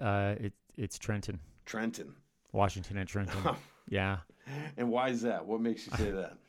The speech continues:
Speaker 1: Well, th-, he pulls one of his midnight crossings that, again, the British are like, you know, <laughs> "That's something people just don't do.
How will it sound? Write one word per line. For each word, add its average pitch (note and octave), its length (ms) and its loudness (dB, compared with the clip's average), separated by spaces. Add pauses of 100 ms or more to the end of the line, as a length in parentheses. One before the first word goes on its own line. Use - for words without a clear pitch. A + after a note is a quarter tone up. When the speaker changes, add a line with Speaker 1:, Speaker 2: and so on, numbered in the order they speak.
(1600)
Speaker 1:
Well, C3 380 8
th-, - 640 2 (200)
he B2 180 0
pulls B2 260 4
one C#3 120 4
of B2+ 80 4
his A2 180 4
midnight A2 400 4
crossings G2+ 560 4
that, F#2 260 4
again, G2 260 2
the F2+ 80 2
British F#2+ 320 4
are G2 40 4
like, F2 260 2
you F2+ 60 0
know, E2+ 180 -2 (120)
<laughs> D3 140 -8
"That's G2 220 0
something F#2 300 -2
people F#2+ 240 -2
just F#2+ 280 -2
don't F2 300 -2
do. F#2 260 -2